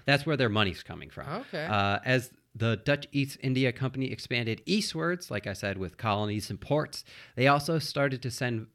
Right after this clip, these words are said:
Speaker 1: vo-, uh, voyages to look for a new, quicker route to China.
Speaker 2: Okay.
Speaker 1: Like I said, fucking Northwest and Northeast Passage. No one's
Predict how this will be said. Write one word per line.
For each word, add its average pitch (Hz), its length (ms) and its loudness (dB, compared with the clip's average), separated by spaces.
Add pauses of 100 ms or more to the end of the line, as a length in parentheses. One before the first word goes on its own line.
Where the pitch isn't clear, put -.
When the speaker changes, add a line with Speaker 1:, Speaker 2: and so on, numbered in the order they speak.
(160)
Speaker 1:
vo-, 104 400 0
uh, 98 160 4
voyages 120 520 4
to - 140 -6
look 110 180 -2
for 107 180 -4
a 101 40 -2
new, 107 160 0
quicker 143 380 -2
route 101 220 0
to - 40 -10
China. 110 400 0 (220)
Speaker 2:
Okay. 143 260 -6 (140)
Speaker 1:
Like 98 120 -2
I 113 60 0
said, 110 260 0 (220)
fucking 104 260 -4
Northwest 110 480 0
and 117 80 -2
Northeast 110 440 -2
Passage. 117 480 -6 (160)
No 117 140 0
one's 135 200 2